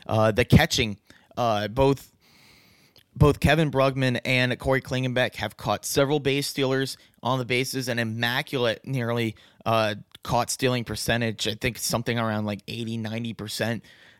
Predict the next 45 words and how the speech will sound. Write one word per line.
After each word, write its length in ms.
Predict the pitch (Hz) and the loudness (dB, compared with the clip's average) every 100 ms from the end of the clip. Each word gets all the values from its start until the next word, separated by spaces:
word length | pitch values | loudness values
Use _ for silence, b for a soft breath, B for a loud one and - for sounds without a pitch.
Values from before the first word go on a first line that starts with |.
| - | -4
uh, 320 | 110 107 107 | 0 2 0
are 100 | - | 0
on, 140 | 131 127 | -2 2
on 160 | 127 131 | 2 2
the 80 | 123 | 2
young 260 | 120 117 | 0 0
season 400 | 117 - 123 117 | -2 0 0 0
right 180 | 113 113 | -2 0
now. 180 | 120 113 | 0 0
I, 280 | 113 104 135 | 0 -2 0
I 80 | - | 0
don't 160 | 143 135 | 0 0
think 140 | 139 | 0
that's 240 | 131 117 - | 0 -4 -6
sustainable, 720 | 110 - 135 139 107 107 - b b - | -10 -4 -2 0 0 -4 -6 b b -2
but 220 | 113 117 | 0 0
it's 220 | 143 - | -2 0
definitely 400 | 151 143 170 156 | 0 0 0 -2
something 420 | 143 143 151 139 | 0 0 0 0
as 220 | 131 139 135 | 0 0 0
we 80 | |
go 200 | 123 127 | 0 0
down 440 | 131 117 123 127 117 B B - | 0 0 2 0 -2 B B -8
into 220 | 123 139 | -4 0
games 400 | 131 127 127 123 | 0 0 -2 0
that 220 | 120 107 | 2 0
really 380 | 110 117 139 143 | -2 -2 2 2
matter, 300 | 127 123 127 | 2 2 2
especially 440 | 120 - 107 110 110 | 0 -2 -2 -2 -4
if 100 | 104 | -4
you 80 | 113 | -4
look 120 | 104 | -4
at 120 | - | -4
Governor's 420 | 107 117 117 113 | -4 -2 -2 -2
Cups 280 | - 104 - | -2 -2 -2
games, 520 | 120 113 113 113 104 | -2 0 -2 -4 -4
a, 200 | 104 113 | -2 -2
a 120 | 87 113 | -4 -6
couple 320 | - - 117 | -4 -2 -2
more 240 | 117 110 | -2 -2
coming 300 | - 120 120 | -2 -4 -2
later 220 | 117 117 | -2 -2
in 80 | 120 | -2
the 80 | 113 | -6
season, 420 | - 123 117 113 | -6 -6 -6 -8